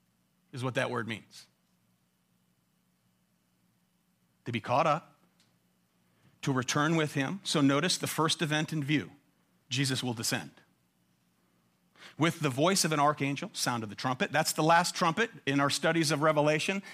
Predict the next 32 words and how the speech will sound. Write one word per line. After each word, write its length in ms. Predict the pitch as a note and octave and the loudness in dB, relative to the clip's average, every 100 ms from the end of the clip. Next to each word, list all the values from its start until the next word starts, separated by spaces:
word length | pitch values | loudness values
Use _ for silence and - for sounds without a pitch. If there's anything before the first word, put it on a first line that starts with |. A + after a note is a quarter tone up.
| - | -16
If 80 | B2 | -4
you're 100 | C3+ | 0
visiting 320 | D3 C#3+ C#3 | 2 0 2
with 140 | C3+ C3+ | 2 2
us, 300 | C#3 - - - - - _ - | 0 -2 -8 -12 -20 -20 _ -4
we 300 | C3 C3+ C3 | 0 2 0
spent 280 | - D3 C3+ | -2 -2 -2
a 60 | |
f-, 140 | - - | -6 -10
couple, 420 | - C#3+ C#3 B2 A#2+ | -2 -2 -2 -6 -6
three 260 | - C#3+ | -2 0
years 440 | C3 C3+ C3 - C#3 | 2 2 0 -2 -4
working 240 | B2+ C3 | -4 -2
our 100 | B2+ | -2
way 140 | B2+ | -2
through 160 | B2 B2 | -2 -6
the 40 | |
book 220 | B2 B2+ B2+ | -6 -6 -2
of 60 | |
Revelation. 580 | B2 A#2+ B2 A#2 B2+ B2 - - | -2 0 -2 -2 -4 -6 -10 -12
The 100 | - | -2
last 280 | B2+ B2+ A#2 | 0 2 -2
trumpet 340 | - C3+ B2+ A#2+ | -2 -2 -2 -6
is 80 | |
always 220 | A2+ G#2+ G2+ | -6 -6 -6
the 120 | A#2 | -4
last 360 | G2 E2 - | -2 -2 -4
trumpet. 480 | - F#2+ - - - - - _ _ _ _ _ _ _ _ _ _ _ _ _ - | -6 -6 -6 -8 -6 -8 -10 _ _ _ _ _ _ _ _ _ _ _ _ _ -6
The 100 | G#2 | -4
last. 400 | E2+ - - - _ _ _ _ _ _ _ _ _ _ _ _ _ _ _ _ _ _ _ _ _ | -4 -6 -18 -20 _ _ _ _ _ _ _ _ _ _ _ _ _ _ _ _ _ _ _ _ _
Second 340 | - G3 G3+ | 2 4 4
event 320 | D3+ C3 D3+ | 2 2 0